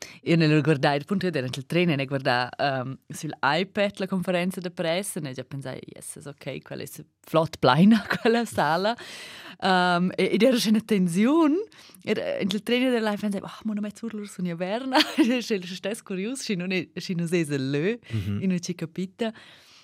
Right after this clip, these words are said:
Speaker 1: E, eh, allora guardavi però intorno al trainer e pensavo, "Sì, hai, i, i para da non <laughs> interessare, sì, alla Lyoto, sì, svesi, sa, sì, un po' un'attenzione."
Speaker 2: Mhm.
Speaker 1: Guardavi intorno e tutto, no, allora vis però una ci sedeva,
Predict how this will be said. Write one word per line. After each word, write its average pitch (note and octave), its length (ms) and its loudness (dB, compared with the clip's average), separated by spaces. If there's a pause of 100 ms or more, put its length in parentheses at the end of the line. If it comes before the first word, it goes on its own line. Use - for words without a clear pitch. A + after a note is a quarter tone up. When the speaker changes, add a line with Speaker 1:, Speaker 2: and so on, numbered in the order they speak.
(200)
Speaker 1:
E, F3 480 2
eh, E3+ 80 0
allora F3+ 340 2
guardavi F#3+ 680 2
però F3 240 0
intorno F3+ 340 0
al E3 220 -2
trainer F3 260 0
e F3 40 -8
pensavo, E3+ 340 -2
"Sì, D#3+ 240 -6 (840)
hai, G3 300 -6 (920)
i, F3+ 260 -8
i F3 80 -6
para F#3 380 -2
da F3 120 2
non G3+ 160 8
<laughs> B3+ 160 2
interessare, - 1080 0
sì, - 420 -4 (300)
alla A#3 220 2
Lyoto, A3+ 800 0
sì, G3 280 -4
svesi, F#3 380 -4
sa, D#3+ 260 -6
sì, E3+ 100 -8
un D#3 120 -10
po' D3+ 100 -14
un'attenzione." D3+ 800 -8 (140)
Speaker 2:
Mhm. A2+ 440 -4
Speaker 1:
Guardavi D3+ 300 -6
intorno F#3 340 -6
e G3 60 -8
tutto, F#3+ 300 -12
no, - 140 -10
allora - 200 -16
vis F#3 180 -12
però - 200 -14
una G3+ 220 -10
ci - 100 -20
sedeva, - 520 -12